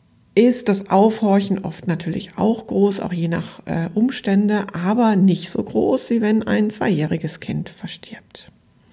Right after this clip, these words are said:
oder ein Säugling direkt nach der Geburt. Auch darin stecken ja Bewertungen. Und direkt gefolgt von dem Tod eines Kindes ist, äh, der Tod durch Suizid. Das ist eine Todesart, die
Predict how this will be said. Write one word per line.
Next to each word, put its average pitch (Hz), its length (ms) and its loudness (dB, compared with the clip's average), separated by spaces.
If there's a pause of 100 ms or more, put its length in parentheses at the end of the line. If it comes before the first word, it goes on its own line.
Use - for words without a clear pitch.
(300)
oder 160 240 0
ein 160 160 0
Säugling 185 480 4
direkt 160 340 -6
nach 185 120 -2
der 196 160 -4
Geburt. - 640 -8 (360)
Auch - 160 -6
darin 214 520 2
stecken 175 360 -4
ja 190 140 0
Bewertungen. 185 840 0 (1120)
Und 240 200 4
direkt 254 240 4
gefolgt 277 600 2
von 233 200 2
dem 220 140 4
Tod 220 180 0
eines 196 280 0
Kindes 226 380 2
ist, - 480 -4
äh, 180 300 2
der 175 160 2
Tod 190 300 -2
durch 175 180 -2
Suizid. 180 840 -2
Das - 280 -2
ist - 360 -6
eine 170 260 -2
Todesart, 226 580 0
die 190 200 -4